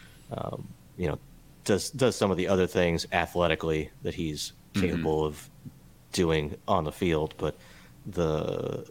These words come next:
Speaker 1: the approach is definitely an issue. I, I also wonder too, like, like, i-, is there some sort of underlying health issue that has maybe popped up there? Like, I, I just sort of speculating at this point. So it, it
Speaker 2: Hmm.
Speaker 1: might be nothing, but,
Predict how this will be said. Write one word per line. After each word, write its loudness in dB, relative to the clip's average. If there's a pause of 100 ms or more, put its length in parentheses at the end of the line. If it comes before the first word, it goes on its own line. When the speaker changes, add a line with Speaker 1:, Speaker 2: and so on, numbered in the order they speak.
Speaker 1:
the 2
approach 0
is -4
definitely 0
an 2
issue. 0
I, 4
I 2
also 2
wonder 0
too, 0
like, 0 (1160)
like, -14 (120)
i-, 0
is -2
there 2
some 0
sort 4
of 0 (280)
underlying 4
health 0 (100)
issue 2
that 2
has -2
maybe 2 (460)
popped 0
up 0
there? 4
Like, 0
I, -12
I -8 (180)
just -10
sort 0
of -6
speculating 0
at -2
this -2
point. -2
So -4 (160)
it, 4
it 4
Speaker 2:
Hmm. 4
Speaker 1:
might 4
be -2
nothing, 0
but, -4